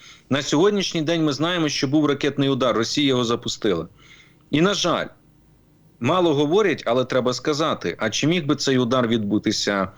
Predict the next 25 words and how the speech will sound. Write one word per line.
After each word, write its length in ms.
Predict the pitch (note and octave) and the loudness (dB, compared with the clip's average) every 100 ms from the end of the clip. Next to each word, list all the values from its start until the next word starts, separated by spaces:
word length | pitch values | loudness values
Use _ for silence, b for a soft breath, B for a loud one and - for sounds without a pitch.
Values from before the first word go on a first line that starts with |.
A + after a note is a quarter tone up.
| b b _ | b b _
без 240 | G2 B2 F#2+ | -2 -2 0
зрадників 720 | A2 G#2 D2+ E2 - - - _ _ _ _ _ _ _ _ - | 0 0 -2 -8 -10 -14 -16 _ _ _ _ _ _ _ _ -8
з 100 | A2 | -4
українського 560 | B2 C3 B2 - B2 A#2 | 0 0 0 0 0 2
боку? 260 | A#2+ G#2 | 2 0
Я 100 | F#3 | 0
маю 220 | G#3+ F3+ | 2 2
на 100 | D#3+ | 2
увазі 500 | D#3+ D#3 D3 B2+ A#2+ G#2 b b b _ | 2 2 0 -2 -4 -6 b b b _
не 140 | D#3+ | -2
ту 220 | F3 A#3+ G3 | 0 2 2
зраду, 400 | C#3 C#3 G#2+ G#2+ | 2 0 2 0
яку 280 | G#2 - | 0 0
в 60 | A#2+ | -2
нас 180 | A2 G2 | -2 -2
дуже 240 | A#2 A2 | -2 -2
часто 420 | - A#2+ G#2 - | -2 -2 -2 -4
намагаються 600 | G2+ G#2 G#2 A2+ G2 - | -2 0 0 -2 -2 -4
шукати 600 | G2 G#2+ A2+ G#2+ - F2 - B B B - G2+ | -4 -4 -2 -2 -2 -6 -6 B B B -8 0
у 80 | |
вищих 420 | A#2+ G3 - C#3+ C3+ | 2 2 2 -2 -2
кабінетах, 580 | A2+ A#2+ A#2 G#2 F#2+ | -2 0 0 0 -2
знаєте, 360 | F#2 C3 G#2+ - | 0 0 -2 -4
спекулювати 840 | - G#2+ - G#2 A#2+ F3+ F3 C#3+ | -6 -6 -2 0 2 0 -2 -4
цим, 360 | A2 - A#2 G#2+ | -4 -2 0 -2